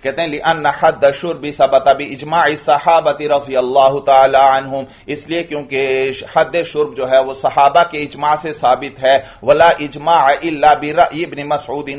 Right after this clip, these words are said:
रज़ियल्लाहु तआला अन्हु", और इजमा नहीं हो सकता हजरत अब्दुल्ला इब्न मसऊद रज़ियल्लाहु तआला अन्हु की राय के बगैर।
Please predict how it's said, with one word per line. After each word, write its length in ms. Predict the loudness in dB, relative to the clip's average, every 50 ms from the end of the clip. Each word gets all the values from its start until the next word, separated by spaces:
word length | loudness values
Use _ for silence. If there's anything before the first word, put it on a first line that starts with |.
| -4
रज़ियल्लाहु 640 | -4 -2 -2 -2 -2 -2 0 2 2 2 2 2 0
तआला 420 | -2 2 4 4 4 6 6 6 6 6
अन्हु", 340 | 4 2 -2 -2 -4 -4 -4 -6 -6 -12 -4 0
और 160 | 0 0 0 0
इजमा 360 | -4 -10 -8 -2 0 0 0 0
नहीं 280 | -2 -4 -8 -8 -8 -6
हो 160 | -4 -4 -4
सकता 380 | -4 -4 -8 -2 0 2 2
हजरत 260 | 2 2 0 -2 -2 -4
अब्दुल्ला 360 | -4 -4 -4 0 2 4 4
इब्न 220 | 4 2 -2 -4
मसऊद 400 | -4 -4 -6 -6 -8 -10 -6 -2
रज़ियल्लाहु 520 | -2 -2 -2 -2 -2 -2 2 4 4 2 2
तआला 280 | 2 0 2 2 2
अन्हु 180 | 0 -2 -4 -10
की 180 | -8 -6 -2
राय 220 | 2 4 4 4 4
के 140 | 2 -2 -2
बगैर। 600 | 0 0 2 2 2 2 4 4 4 2 0 -2